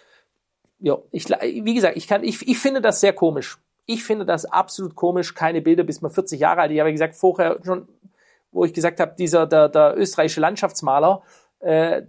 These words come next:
von dem gab's selbst Bilder in der Grundschule. Irgendwo werden immer Bilder gemacht. Und das ist noch viel, viel länger her. Ja, also man könnte da argumentieren, damals gab's noch viel weniger. Dam-, damals gab's noch diesen Typ, der hat dieses,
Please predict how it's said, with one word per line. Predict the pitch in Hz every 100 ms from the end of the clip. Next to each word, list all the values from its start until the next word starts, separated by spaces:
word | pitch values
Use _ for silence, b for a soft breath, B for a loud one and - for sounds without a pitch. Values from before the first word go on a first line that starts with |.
| 185 -
von | 160 180
dem | 160 233
gab's | 185 135 -
selbst | 147 - -
Bilder | 156 175 180 -
in | 156
der | 139
Grundschule. | 196 226 - 151 151 185 - - -
Irgendwo | 220 220 170 175
werden | 156 -
immer | 220 180
Bilder | 147 139
gemacht. | 127 123 -
Und |
das | 160 165
ist | 165
noch | 151
viel, | - 240
viel | - 170
länger | 160 160
her. | 135 160 - _ -
Ja, | 160
also | 165
man | 160 160
könnte | 170 170
da | 151
argumentieren, | 170 160 147 - 185
damals | 151 160 165 170
gab's | 165
noch | 180
viel | - 196
weniger. | 214 233 151
Dam-, | 147 - B -
damals | 175 175
gab's | - 185 196
noch | -
diesen | 180 160
Typ, | 160 247 254 b b b
der | 151
hat | 175 170
dieses, | 196 165 170 -